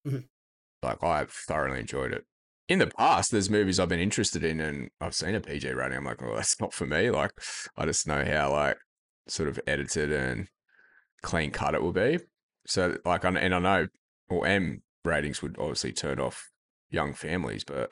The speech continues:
Speaker 2: at, on the opposite end of the spectrum, a P G rating could turn off, like, people like me or older people who are like, "Oh, that might be a bit too lame for me or a bit too childish." But I can assure you, this is, if there was an in-between of P G and M, this is it.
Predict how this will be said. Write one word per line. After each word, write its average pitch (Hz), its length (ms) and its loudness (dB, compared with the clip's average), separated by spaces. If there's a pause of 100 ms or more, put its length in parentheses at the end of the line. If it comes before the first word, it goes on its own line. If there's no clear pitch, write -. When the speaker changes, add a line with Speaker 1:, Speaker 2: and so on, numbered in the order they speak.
Speaker 2:
at, 80 120 -4 (120)
on 85 120 -2
the - 80 -2
opposite 104 340 0
end 65 100 -2
of 58 60 -6
the 50 60 -6
spectrum, 65 600 -6
a 82 80 -2
P 107 220 -2
G 95 180 2
rating 76 260 0
could - 180 -8
turn 76 220 -2
off, 67 280 -6
like, 71 200 -4
people 78 200 -8
like 71 160 0
me 113 180 2
or 64 220 0
older 87 200 4
people - 260 -6
who 69 60 -2
are 67 40 0
like, 67 140 0
"Oh, 65 300 0 (460)
that 78 140 -4
might - 180 0
be - 80 -8
a - 40 -8
bit - 160 -6
too 80 140 -4
lame 78 280 0
for - 120 -12
me 87 180 0
or 71 160 0
a 67 40 -6
bit - 160 -12
too 73 160 -6
childish." 87 480 -2
But - 240 -4 (1000)
I - 60 -10
can 90 120 -6
assure 95 480 -2
you, 85 260 -2
this 90 240 -2
is, 82 520 -6 (440)
if 90 120 -8
there 117 140 4
was 120 180 2
an 110 80 0
in-between 104 580 2
of 92 200 0
P 90 180 -2
G 85 300 0
and 78 120 -2
M, 82 220 -2
this 85 220 0
is - 100 -8
it. 64 200 -4